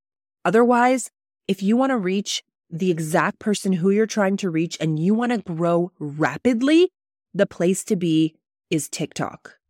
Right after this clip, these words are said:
These stores also understand that TikTok Shop is just something that's another sales channel for them to use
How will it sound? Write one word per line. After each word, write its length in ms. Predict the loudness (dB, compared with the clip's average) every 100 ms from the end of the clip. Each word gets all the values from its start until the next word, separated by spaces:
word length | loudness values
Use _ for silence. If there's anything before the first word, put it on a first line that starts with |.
| -4
These 240 | -2 -2
stores 360 | 0 2 2 0
also 360 | -2 -2 -2
understand 500 | 0 -2 -2 -4 -2
that 140 | -2 -4
TikTok 480 | -6 -6 -4 -6
Shop 340 | -2 0 0 0 _ _ _ _ _ 0
is 340 | 0 0 -4
just 340 | 0 0 0 -2
something 380 | -4 -2 0
that's 220 | 0 0 0
another 500 | 2 4 4 4 2
sales 500 | 2 2 4 2 0
channel 560 | -2 0 2 0 0 -2
for 100 | -2
them 360 | 2 2 2
to 160 | -2 -2
use 520 | 0 2 4 2 -2